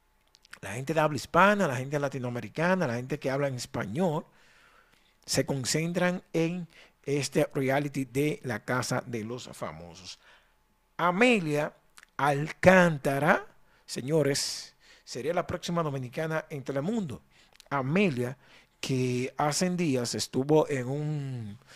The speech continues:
en un, tú me dices, yo te digo, con, eh, Vitaly Sánchez, de la plataforma de Sin Filtro, de Alofoque, también de la planta,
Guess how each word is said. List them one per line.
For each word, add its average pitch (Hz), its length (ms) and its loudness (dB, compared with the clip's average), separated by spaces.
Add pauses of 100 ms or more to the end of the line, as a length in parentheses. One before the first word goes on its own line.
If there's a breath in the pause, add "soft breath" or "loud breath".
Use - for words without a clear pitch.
(300 loud breath)
en 123 160 -8
un, 131 100 -6
tú 156 140 -6
me 156 120 2
dices, 151 220 2
yo 139 80 2
te 151 120 0
digo, 160 220 -2
con, 104 500 -6 (680 loud breath)
eh, 95 400 -8
Vitaly 156 460 0
Sánchez, - 960 -2 (320 loud breath)
de - 80 -10
la 101 100 -6
plataforma 127 600 0
de 131 160 2
Sin 110 240 -4
Filtro, 123 380 0
de 107 80 -4
Alofoque, 110 480 2
también 120 280 -2
de 95 80 -4
la 101 140 -6
planta, - 460 -4